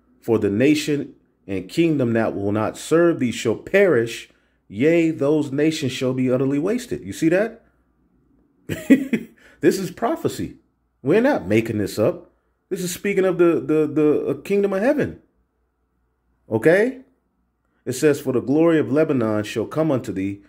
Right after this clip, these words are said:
the fir tree, the pine tree, and the box together," all right, "to beautify the place of my sanctuary. And I will make the place of my feet glorious." All right, the earth, right? It says,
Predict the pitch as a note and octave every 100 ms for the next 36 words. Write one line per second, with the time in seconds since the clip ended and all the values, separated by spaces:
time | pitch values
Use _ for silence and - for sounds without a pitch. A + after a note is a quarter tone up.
0 | _ _ - - A#2+ C3 - C3 B2 -
1 | A#2+ C3 C3 C3 B2+ B2 E2 F#2 D#2+ B2
2 | - - F2 C#3+ A2+ G#2+ - _ _ _
3 | _ F#2 F#2+ G#2+ D#2+ F#2 E2 D#3+ D#3 D#3
4 | C#3 A#2+ - D3 D3 C3+ A2 B2 A#2 -
5 | F#3 F3+ B2+ G2+ E2+ D2 - _ _ _
6 | _ - A2 A#2 A2 G#2+ C#3 E3 E3+ A2+
7 | - D#3 D#3+ D#3+ - A2+ A#2+ C3 C3 -
8 | E3 A2+ C3 G3 E3+ D#2+ - - _ _
9 | _ - E2 G2 G#2+ E2+ C#3+ F3+ - E2+
10 | A#2+ - - _ _ _ _ _ F2 -
11 | A#2 A2+ A2